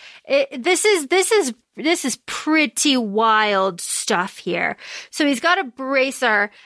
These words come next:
and he, we learn that he was brought back to life through the sacrifice of all of the Nahids that were in the crypt and using a bunch of Ifrit magic. Um, and Manyza has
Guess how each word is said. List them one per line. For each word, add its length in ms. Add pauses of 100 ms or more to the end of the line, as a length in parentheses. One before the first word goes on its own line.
and 280
he, 400
we 200
learn 600
that 320
he 120
was 140
brought 200
back 160
to 100
life 220
through 100
the 100
sacrifice 560
of 100 (140)
all 300
of 140
the 120
Nahids 540
that 160
were 100
in 200
the 60
crypt 540 (340)
and 380
using 600
a 80
bunch 380
of 180
Ifrit 400
magic. 600 (420)
Um, 360 (240)
and 300
Manyza 920
has 680